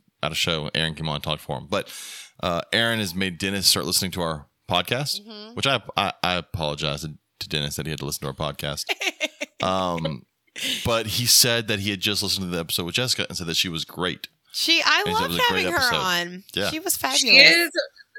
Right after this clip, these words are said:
Speaker 3: This was the first time that I actually got to meet her in person 'cause we connected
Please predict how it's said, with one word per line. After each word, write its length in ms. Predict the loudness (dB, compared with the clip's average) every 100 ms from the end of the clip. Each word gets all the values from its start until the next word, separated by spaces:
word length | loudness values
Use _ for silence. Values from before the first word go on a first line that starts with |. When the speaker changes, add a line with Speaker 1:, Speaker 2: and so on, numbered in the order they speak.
| 2
Speaker 3:
This 180 | 4 6
was 140 | 2
the 100 | 2
first 260 | 4 4 6
time 160 | 4 8
that 120 | 10
I 40 |
actually 300 | 12 10 6
got 140 | 4 4
to 80 | 0
meet 140 | 0
her 120 | 4 2
in 60 |
person 340 | 4 2 4 2
'cause 140 | 2
we 100 | 2
connected 800 | 8 8 8 10 10 8 4